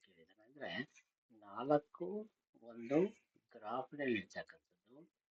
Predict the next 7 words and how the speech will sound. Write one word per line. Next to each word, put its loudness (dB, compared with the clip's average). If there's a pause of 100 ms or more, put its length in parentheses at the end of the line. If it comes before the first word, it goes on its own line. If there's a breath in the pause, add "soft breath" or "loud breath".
(300)
ಈ -20
ಚತುರ್ಥಕದಲ್ಲಿ -2
ಮೊದಲನೇದು, 6
ಎರಡನೇದು, 6
ಮೂರನೇದು, 2
ನಾಲ್ಕನೇದು -2
ಇರುತ್ತೆ. -14